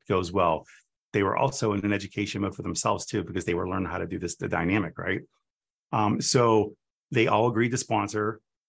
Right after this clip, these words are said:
uh, together and take a pre-day on together where they came up with their stuff. Uh, I, I like to kick this over to Cam though. You know, Cam,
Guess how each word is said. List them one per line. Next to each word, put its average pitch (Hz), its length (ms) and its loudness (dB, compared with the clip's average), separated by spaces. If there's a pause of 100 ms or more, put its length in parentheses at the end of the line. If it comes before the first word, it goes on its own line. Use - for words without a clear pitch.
(320)
uh, 95 600 -4
together 98 680 0
and 104 200 -2
take 107 160 -4
a 110 60 -2
pre-day 110 240 2
on 95 100 2
together 98 300 -2
where 92 140 -6
they 92 180 -4
came 107 200 -6
up 92 60 -4
with 92 100 -10
their 90 60 -6
stuff. 87 360 0 (500)
Uh, 98 280 -2 (200)
I, - 80 -4
I 117 240 -2
like 123 200 2
to 127 60 -10
kick 120 220 -8
this 110 140 -2
over 101 160 2
to 90 60 -6
Cam 117 340 0
though. 87 340 -2 (320)
You 117 80 -2
know, 98 220 0 (160)
Cam, 104 420 0